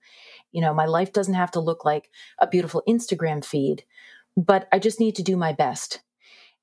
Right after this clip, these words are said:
And from there, then, from that mentality, they can put in place some of the techniques and life hacks and approaches and have the difficult conversation about getting flexibility with their boss. All the other stuff seems to follow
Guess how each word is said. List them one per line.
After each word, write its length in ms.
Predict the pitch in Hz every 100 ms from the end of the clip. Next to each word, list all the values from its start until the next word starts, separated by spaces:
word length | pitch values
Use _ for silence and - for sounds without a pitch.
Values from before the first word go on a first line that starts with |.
| _
And 260 | 214 214 208
from 380 | 226 208 185 175
there, 440 | 240 294 262 214
then, 360 | 170 160 147 151
from 340 | - 196 185
that 240 | 196 208
mentality, 880 | 214 202 - - 262 226 151 143 -
they 160 | 160 190
can 280 | 190 190 185
put 240 | - 262
in 140 | 254 233
place 280 | 196 175
some 160 | - 165
of 60 | 156
the 80 | 151
techniques 680 | - 170 196 196 165 -
and 160 | 156 151
life 240 | - 190
hacks 340 | - 143 139 -
and 100 | 151
approaches 640 | - 190 185 170 151 143
and 180 | 147 151 - - - -
have 260 | 220 233 196
the 60 |
difficult 400 | 208 208 - 185
conversation 640 | - 175 165 - 165 156 160
about 240 | 151 151
getting 220 | 160 160
flexibility 580 | - 156 - 151 156 151
with 140 | 143
their 100 | 147
boss. 420 | 147 151 147 - -
All 180 | 202 240
the 160 | 247 226
other 160 | 202
stuff 300 | 170 - 170
seems 280 | 170 180 170
to 80 | -
follow 480 | - 160 160 156 147